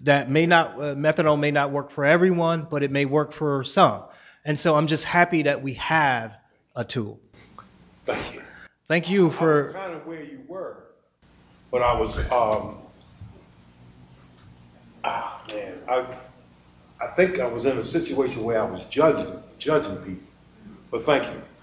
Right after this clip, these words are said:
Speaker 2: You
Speaker 1: Yeah,
Speaker 2: helped me.
Speaker 1: thank you for,
Speaker 2: That,
Speaker 1: uh,
Speaker 2: that word context on page seventy-four, that
Speaker 1: Uh, yeah, right on, right on.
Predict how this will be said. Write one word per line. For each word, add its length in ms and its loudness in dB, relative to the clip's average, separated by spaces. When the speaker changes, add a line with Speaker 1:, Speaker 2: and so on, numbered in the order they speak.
Speaker 2:
You 120 -4
Speaker 1:
Yeah, 160 10
Speaker 2:
helped 320 -4
me. 80 -20
Speaker 1:
thank 260 -2
you 80 -2
for, 280 8
Speaker 2:
That, 60 12
Speaker 1:
uh, 360 10
Speaker 2:
that 80 10
word 260 12
context 560 10
on 180 2
page 220 6
seventy-four, 640 4
that 220 4
Speaker 1:
Uh, 880 -2
yeah, 160 0
right 160 10
on, 160 8
right 280 0
on. 160 -4